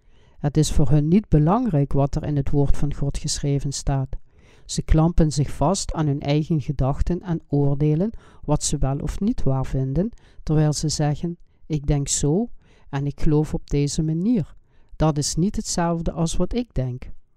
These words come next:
Hoe kunnen zij de waarheid vinden? God zegt dat alle mensen zich tot hun eigen gedachten hebben gewend.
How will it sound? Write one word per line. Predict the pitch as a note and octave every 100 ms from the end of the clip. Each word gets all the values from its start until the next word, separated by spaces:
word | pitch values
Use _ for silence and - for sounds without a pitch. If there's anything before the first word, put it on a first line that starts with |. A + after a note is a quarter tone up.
| _ _ - -
Hoe | F#3 -
kunnen | G#3 G3+ F#3
zij | F3 E3+
de | D#3+
waarheid | D3+ D3+ D3+ D3+
vinden? | - C4+ C4 F3 B2+ - - _ _ -
God | - E3+ -
zegt | - E3+ G3 -
dat | - D3
alle | - D#3+ G#3
mensen | A3+ E3+ E3+ - F3
zich | - D#3
tot | - C#3+
hun | C#3+ B2
eigen | C#3+ D#3+ F#3
gedachten | - D3 C3 C#3 - C#3+
hebben | C3+ C3+ C#3+
gewend. | - C#3+ C3+ C3 -